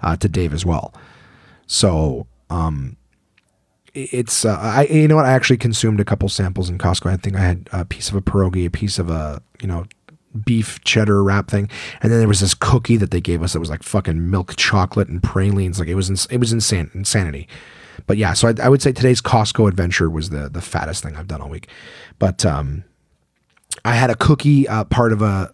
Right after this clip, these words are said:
a pierogi or whatever, and then I was fucking full.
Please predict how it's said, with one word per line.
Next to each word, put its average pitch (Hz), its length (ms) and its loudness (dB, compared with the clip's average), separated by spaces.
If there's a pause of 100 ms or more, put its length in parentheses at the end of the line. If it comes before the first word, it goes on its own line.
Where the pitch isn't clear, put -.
(140)
a 90 220 -6 (140)
pierogi 113 520 0
or 107 60 2
whatever, 98 260 0
and 107 160 -4
then 104 80 2
I 104 60 0
was 104 100 0
fucking 104 320 -4
full. 98 380 0